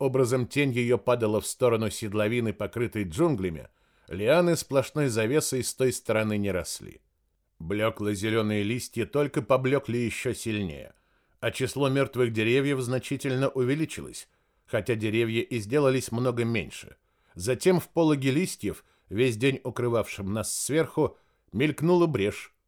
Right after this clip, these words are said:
а спустя сотню маховых шагов еще одна, и, наконец, он вовсе исчез.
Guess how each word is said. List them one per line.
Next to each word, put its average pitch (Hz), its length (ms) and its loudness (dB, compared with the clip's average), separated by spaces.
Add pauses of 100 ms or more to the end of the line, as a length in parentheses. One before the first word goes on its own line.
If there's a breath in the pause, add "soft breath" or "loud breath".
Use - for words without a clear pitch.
(260)
а 110 100 -4
спустя - 460 -2
сотню 107 420 -2
маховых 95 440 -4
шагов 107 440 -2 (360)
еще 117 460 -2
одна, 67 320 -8 (380)
и, 135 100 0
наконец, 151 520 2
он 135 140 2
вовсе 135 440 0
исчез. - 500 -4